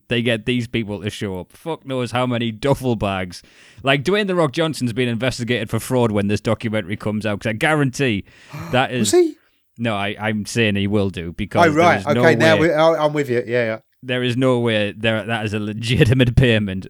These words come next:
Speaker 1: for fucking Billy Gunn, maybe's. <laughs> All right, Mister Ass, who was there in his sunglasses, I can imagine has to guarantee a few birthday parties.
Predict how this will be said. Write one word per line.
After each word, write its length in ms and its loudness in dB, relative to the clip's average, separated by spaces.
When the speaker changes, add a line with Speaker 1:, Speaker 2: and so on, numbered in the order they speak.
Speaker 1:
for 160 -6
fucking 540 -6
Billy 280 6
Gunn, 460 0
maybe's. 500 2
<laughs> 180 8
All 180 4
right, 200 0
Mister 460 2
Ass, 380 -2
who 120 -2
was 160 -2
there 180 0
in 80 0
his 140 -2
sunglasses, 680 -4
I 120 -12
can 140 -4
imagine 340 -4
has 140 -4
to 80 -6
guarantee 400 -4
a 60 -4
few 240 -4
birthday 380 -4
parties. 440 -6